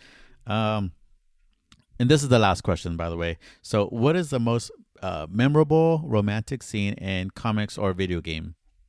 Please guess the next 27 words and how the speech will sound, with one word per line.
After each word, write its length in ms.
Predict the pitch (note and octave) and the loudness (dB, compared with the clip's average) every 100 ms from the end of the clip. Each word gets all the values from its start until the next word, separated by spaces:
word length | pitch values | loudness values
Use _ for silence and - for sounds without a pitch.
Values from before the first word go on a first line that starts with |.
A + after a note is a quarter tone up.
| _ _ _ - _ _ _ _ | _ _ _ -20 _ _ _ _
Uh, 260 | - E2+ E2+ | -10 -6 -6
so 140 | - | -2
I'll 140 | G2+ B2+ | 0 2
start 320 | D3 C3 A2+ | 4 2 0
first 340 | - C3 A#2+ | 0 2 2
with 120 | A#2+ G#2+ | 0 0
this 220 | A#2 - | -2 0
one. 320 | B2+ B2 B2 - | 0 2 0 -2
And 680 | G#2 G#2 G2 F#2+ F#2 F#2+ - _ _ - - - _ _ _ _ _ | -2 0 0 0 -2 -4 -10 _ _ -20 -20 -20 _ _ _ _ _
in 120 | A#2 C3 | 4 6
recent 280 | F#3+ F#3+ | 4 2
my, 340 | F3 F3 F3+ C#3 - - | 2 0 -2 -4 -8 -4
in 120 | C#3 | 0
recent 300 | D3+ D#3+ E3 | 2 2 0
memory, 440 | D3+ D3 C#3+ D3 - | 0 0 -2 -4 -4
I 60 | A#2 | -4
was 120 | G#2+ | -4
playing 260 | C#3 C3 | -2 -2
a 120 | A2+ G2 | 0 2
Red 220 | A#2+ A#2+ | 2 2
Dead 140 | A#2 | 0
Redemption 720 | G#2+ G2 A2 G#2+ B2+ G#2+ G#2 - | -2 0 -2 -2 -2 -2 -2 -4
two. 500 | - C3+ D3+ D#3+ D3+ _ - | 0 0 2 0 -4 _ -8
Uh, 200 | G#2 G2 G2 | 0 2 2
you 100 | G2+ | 2
get 160 | G#2 - | 0 0
Ar-, 160 | G2+ | -2